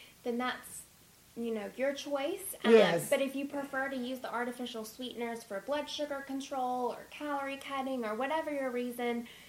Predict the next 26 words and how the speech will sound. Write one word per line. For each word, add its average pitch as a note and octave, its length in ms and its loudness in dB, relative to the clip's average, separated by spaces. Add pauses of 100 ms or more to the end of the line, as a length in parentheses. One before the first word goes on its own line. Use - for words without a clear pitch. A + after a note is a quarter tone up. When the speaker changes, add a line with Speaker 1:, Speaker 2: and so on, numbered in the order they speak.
(320)
Speaker 1:
yes, G#3+ 280 0
it's G#3+ 180 -10
not A#3 220 -2
linked A#3+ 220 -2
to A3+ 60 -8
cancer G#3+ 600 -6 (100)
with A3 200 -2
the G#3+ 80 -6
research G3 560 -6
at F#3+ 240 -8
this F3+ 240 -6
time. - 420 -10 (260)
Speaker 2:
Okay, G#3+ 180 10
well, G3 180 10
I'm G#3+ 60 10
gonna - 140 10
ask A3 320 8
you G#3 80 10
one G#3+ 280 12
thing. A3 460 12
I'm G#3 140 10
glad G#3+ 320 12
you A3+ 80 8
brought G#3+ 220 10
that G3+ 160 10
up, A3+ 300 12